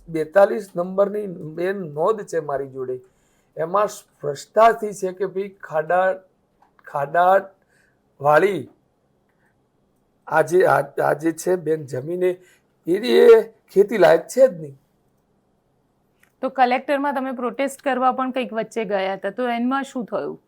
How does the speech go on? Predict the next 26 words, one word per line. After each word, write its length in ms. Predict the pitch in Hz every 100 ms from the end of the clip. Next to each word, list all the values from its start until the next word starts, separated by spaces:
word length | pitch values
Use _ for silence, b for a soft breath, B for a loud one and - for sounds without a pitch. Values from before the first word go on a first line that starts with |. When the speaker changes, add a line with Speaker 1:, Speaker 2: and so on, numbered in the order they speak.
| _
Speaker 1:
ચાર 320 | - 214 262
ચારની 380 | 254 208 202 233
બેન, 280 | 220 226 220
હવે 160 | 190 208
ચાર 300 | - 180 196
ચારે 340 | 185 165 175 165
આપણને 340 | 147 147 156
ખ્યાલ 360 | 151 139 135 139
આવે 220 | 135 135
કે 140 | 135
આનું 260 | 131 135 113
શું 180 | 139 135
થાય, 160 | 143 135
પણ 460 | - 160 180 143 -
અત્યાર 420 | 139 - - 180 156
હાલની, 540 | 120 127 135 160 156 _ -
હાલની 400 | 120 120 135 175
વાત 240 | 165 139 131 _ -
કરું 240 | 131 131
બેન, 160 | 135 131 _ _ _ _ _ _ _ _
કે 140 | 180
ગામના 580 | 170 - 131 127 147 180
લોકો 420 | 165 156 - 160
બધા 440 | 160 147 131 156 156
સાથે 440 | 151 143 - 156
મળીને, 640 | 151 139 139 143 147 135